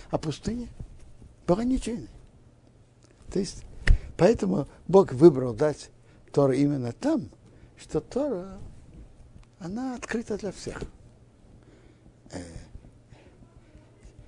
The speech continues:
человека, который, его родители большие знатоки Торы, у которого не зн-, не, не знают Тору.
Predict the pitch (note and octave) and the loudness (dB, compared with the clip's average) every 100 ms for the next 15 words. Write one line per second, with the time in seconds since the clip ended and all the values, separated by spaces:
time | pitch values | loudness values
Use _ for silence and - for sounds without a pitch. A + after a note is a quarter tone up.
0 | - - - - A#2 B2+ - B2 A2 - | -20 -18 -16 -6 -2 -2 -2 -6 -6 -6
1 | A2 G#2+ G#2 G2+ G2+ F#2 - - - - | -6 -4 -4 -6 -8 -10 -18 -20 -20 -20
2 | - _ - A2 G#2+ A#2 A2 A2 A2+ G#2 | -20 _ -6 -6 -2 -2 0 -2 -4 -4
3 | A2 - G#2+ G2+ F2+ - - - - - | -8 -6 -6 -6 -10 -16 -20 -20 -20 -20
4 | - A#2+ A#2 - B2 G#2 G#2+ - - A2+ | -4 0 0 0 0 0 -6 -6 -6 -6
5 | G#2 - A2+ A2 G#2+ A2 G2+ A2 - A2+ | -4 0 0 0 -2 -4 -4 -8 -6 -4
6 | A2+ G#2+ G#2+ - - - A#2+ C#3 C#3+ A2 | -4 -4 -6 -8 -18 -8 2 6 6 4
7 | B2+ - - - B2+ A#2 C#3+ D3 B2 - | -2 -4 -18 -18 -6 4 6 6 4 -4
8 | - C#3 E3 B2+ C#3 C3 B2 A#2 - A2+ | -2 6 6 6 0 0 -2 -4 -6 -6
9 | A2+ | -6